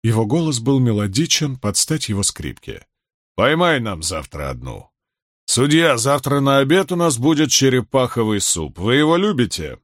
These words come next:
«Даже очень». Сказал Вудворд, почесывая укушенный лоб. «Молю Бога, чтобы завтра наша охота прошла успешно. Если хотите опробовать вашу виселицу,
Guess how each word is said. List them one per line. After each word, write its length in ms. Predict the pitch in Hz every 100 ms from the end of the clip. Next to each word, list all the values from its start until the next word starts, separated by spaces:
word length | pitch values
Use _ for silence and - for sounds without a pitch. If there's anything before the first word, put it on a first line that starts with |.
| _ _ _
«Даже 420 | 85 107 113 147
очень». 520 | 147 92 - 78 60 _ _ _
Сказал 400 | - 127 110 98
Вудворд, 500 | 98 156 147 151 - _ _
почесывая 640 | - 160 202 190 147 147 139
укушенный 600 | - - 123 - 104 98
лоб. 380 | 90 80 71 - _ _ _ _ _ _ _ _
«Молю 340 | 180 196 196 165
Бога, 400 | 131 151 131 117
чтобы 340 | - 110 113
завтра 460 | 107 117 107 - 107
наша 380 | 107 98 104
охота 420 | 101 - 175 143 139
прошла 440 | 107 107 104 98
успешно. 680 | 80 - 71 69 - 65 60 _ _ _ _ -
Если 380 | 110 143 139 139
хотите 580 | - 139 131 165 139
опробовать 680 | 139 123 160 160 139 131 135
вашу 360 | 113 139 135 131
виселицу, 920 | 120 185 - 85 76 64 - 60 55